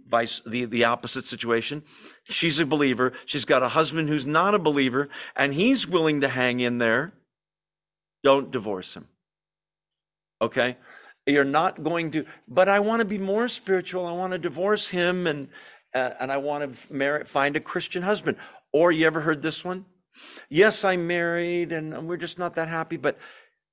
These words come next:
God has brought to me another woman."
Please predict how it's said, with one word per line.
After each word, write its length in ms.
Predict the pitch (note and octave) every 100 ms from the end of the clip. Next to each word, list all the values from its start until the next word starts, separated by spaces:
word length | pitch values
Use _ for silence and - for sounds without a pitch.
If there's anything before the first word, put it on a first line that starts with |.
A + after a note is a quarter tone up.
| _ _ _ _ _ _
God 380 | D3+ E3+ F3 D3+
has 260 | B2+ A2+ -
brought 360 | - C#3 D#3 -
to 100 | C3
me 180 | A#2 A2
another 500 | F2+ G#2 A#2 B2 B2
woman." 540 | G#2+ G#2 G#2+ G2 D#2+